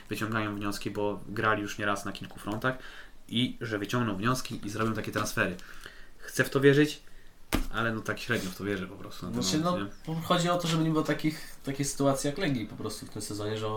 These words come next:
Speaker 2: gdzieś tam, e, trener nie wiedział, jakich dostanie zawodników, dowiadywał się dopiero, nie wiem, jak zawodnik był na testach medycznych, no to
Speaker 1: Tak.
Speaker 2: coś jest nie tak. Chodzi
Speaker 1: A
Speaker 2: też o to, żeby to było szybciej zrobione, tak? Załóżmy, żeby już powiedzmy, e, w czerwcu,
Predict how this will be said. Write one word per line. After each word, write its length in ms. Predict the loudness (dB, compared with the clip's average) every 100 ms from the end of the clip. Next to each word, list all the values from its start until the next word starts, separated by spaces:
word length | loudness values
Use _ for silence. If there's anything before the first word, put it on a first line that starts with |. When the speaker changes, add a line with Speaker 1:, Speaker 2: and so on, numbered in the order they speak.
| -2
Speaker 2:
gdzieś 160 | -2 -2
tam, 200 | -2 -2 -8 -12 -12 -4
e, 120 | -2
trener 380 | 2 4 4 4
nie 80 | 2
wiedział, 260 | 2 2 4
jakich 300 | 4 2 0
dostanie 340 | -2 2 4 4
zawodników, 580 | 2 2 2 2 2
dowiadywał 460 | 2 2 2 4 2
się 140 | 2
dopiero, 340 | 0 2 2 2
nie 100 | 2
wiem, 100 | 0
jak 120 | 0
zawodnik 400 | 0 0 2 2
był 100 | 2
na 80 | 2
testach 340 | 2 2 0
medycznych, 400 | 0 -2 -2 -4
no 60 | -6
to 120 | -4
Speaker 1:
Tak. 160 | 4 4
Speaker 2:
coś 100 | 4
jest 140 | 2
nie 80 | 4
tak. 380 | 6 4 2 0
Chodzi 160 | 4
Speaker 1:
A 80 | 4
Speaker 2:
też 120 | 4
o 60 | 2
to, 120 | 2
żeby 220 | 2 2 0 0
to 100 | 4
było 140 | 4
szybciej 340 | 4 4 4 4
zrobione, 400 | 4 0 0 2
tak? 200 | 2 0 -6 -10 -4
Załóżmy, 340 | 0 0 2
żeby 200 | 2 6
już 180 | 4 4
powiedzmy, 580 | 2 2 2 4 2 2 -2 -12 -14 -10 0
e, 220 | 2 2
w 100 | 2
czerwcu, 600 | 4 4 4 4 4 2